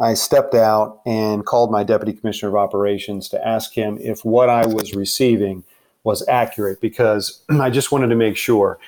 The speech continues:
because it described a, a, a very horrific, uh, crime that occurred at an Amish schoolhouse, a small Amish schoolhouse in southern Lancaster County. So, uh,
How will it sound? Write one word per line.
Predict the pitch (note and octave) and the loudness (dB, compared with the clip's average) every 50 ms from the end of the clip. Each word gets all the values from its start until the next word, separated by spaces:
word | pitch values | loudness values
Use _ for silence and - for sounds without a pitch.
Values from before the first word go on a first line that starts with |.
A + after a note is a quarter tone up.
| - - _ _ _ - | -20 -20 _ _ _ -6
because | A#2 - C3 B2 A2 A2+ | -2 2 2 2 4 4
it | A#2+ A2 - - - | 2 2 0 -4 -2
described | - C3+ - - - C#3 C3 A#2+ A#2 A2+ A2 G#2 A2 | 0 0 0 0 0 0 2 2 4 2 2 2 2
a, | A2 G#2+ - - A#2+ A2 | 0 0 0 -2 -6 -10
a, | - - - A#2 | -8 -2 -2 -2
a | A2 | -2
very | G2+ G2+ A#2+ A#2 A#2 A#2 A#2 G#2+ G2 | 0 0 2 2 4 4 2 2 0
horrific, | G#2 A2 G#2+ A2 A2+ G#2+ - A2+ G#2+ G2+ - - - _ _ - | -2 0 2 2 0 2 2 0 0 0 -4 -10 -20 _ _ -12
uh, | A2+ G2+ G#2 G2+ G#2 | -10 -8 -8 -8 -10
crime | - - - A#2+ A2+ A2 A2 A2 A2 G#2+ G#2+ | -8 -2 0 2 2 4 2 2 0 -2 -2
that | G#2 G#2 | -2 -2
occurred | G#2+ - - - A#2 G#2+ G#2+ G#2 G#2 G2 - _ _ _ _ _ _ _ _ _ | -4 -4 -2 0 0 2 2 0 0 -2 -6 _ _ _ _ _ _ _ _ _
at | A2+ A2 A2 | 0 0 2
an | A2 G#2+ | 2 2
Amish | G#2+ G#2+ A2 A2 G#2+ G#2+ G#2 - - - - - D#4+ - | 2 2 2 2 0 -2 -4 -6 -8 -10 -12 -14 -14 -12
schoolhouse, | - - - - C3+ C3 B2 A2 G#2+ G2 G2 G2 - - | -10 -10 -4 0 2 2 4 2 2 0 -2 -4 -6 -8
a | G2 | -8
small | - - A2+ G#2+ G#2+ G#2 G2+ - | -4 -2 0 2 2 0 0 0
Amish | G#2+ G#2+ G#2 G#2 G2 - | -2 -2 -2 -2 -4 -6
schoolhouse | - - - A#2 A#2 G2 G#2 G2+ G2 F#2+ F#2+ - - - - - - - - _ _ _ _ | -10 -2 0 0 2 2 2 0 -2 -2 -2 -4 -8 -10 -12 -16 -20 -20 -20 _ _ _ _
in | A2+ A2 G#2+ G#2 G2+ G2+ G2 G2 - - - | -4 -2 0 0 0 -2 -2 -4 -6 -8 -8
southern | - - B2+ A2+ A2 G#2+ G2+ | -2 0 2 2 2 0 0
Lancaster | G2+ G2+ G2+ G2 - - - - G2 | 0 0 -2 -2 -6 -10 -12 -12 -8
County. | - - A2 G#2 G2 G2 F#2+ - _ _ _ _ - - - - _ _ _ | -4 -2 -2 -2 -2 -4 -6 -12 _ _ _ _ -20 -20 -20 -20 _ _ _
So, | - - - C3 B2+ A#2+ A#2+ A#2 - | -4 0 2 4 4 4 4 4 4
uh, | A#2 A#2 A2+ A2+ A2 G#2 - | 4 4 4 2 2 0 -4